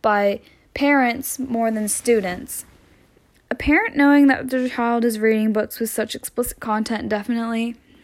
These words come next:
has an effect on them. This can be hard to wrap your head around unless you are a parent yourself, because a parent's love for their child is unconditional, so could you imagine your child reading about things that you don't want them to or feeling like you are losing that kind of control?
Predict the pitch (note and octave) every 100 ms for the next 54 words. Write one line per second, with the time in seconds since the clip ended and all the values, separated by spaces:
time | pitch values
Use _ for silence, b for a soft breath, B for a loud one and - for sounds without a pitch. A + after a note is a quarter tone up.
0 | - A3 A3 A3 G#3+ G3 G3 F#3+ F3+ F#3
1 | F3+ F#3 G3+ _ _ _ _ B B B
2 | B B B B B B C#4+ - F4 D#4+
3 | D4+ D4 B3 B3+ B3 A#3+ A3 A#3+ A3+ A3
4 | G#3 G3+ G#3 G3+ G3+ G#3 G#3+ G3+ G3 G3+
5 | G3+ G#3+ G3+ - G3 G3 - B B B
6 | B3+ C4 A#3+ A#3 C4+ D4+ D#4 C4 A#3+ A#3
7 | A3+ A3 - G#3 G#3 G#3+ G#3 G#3+ A3 A3
8 | G3+ - G3 G3 G3+ - G#3 A#3+ G#3+ B3+
9 | A3 F#3+ G3+ G#3+ A3 G3+ - G3+ G3+ G3
10 | G#3 G#3 G3 F#3+ - G3+ G3+ - G#3 G3+
11 | F#3 F#3 G#3+ A3 A3+ A3 G3+ G3+ G3+ G3+
12 | G3+ G3+ G3+ G3+ G3 F#3+ F#3+ G3 G#3 G3+
13 | - F#3+ G3 G3+ G3+ G3+ - F#3+ G#3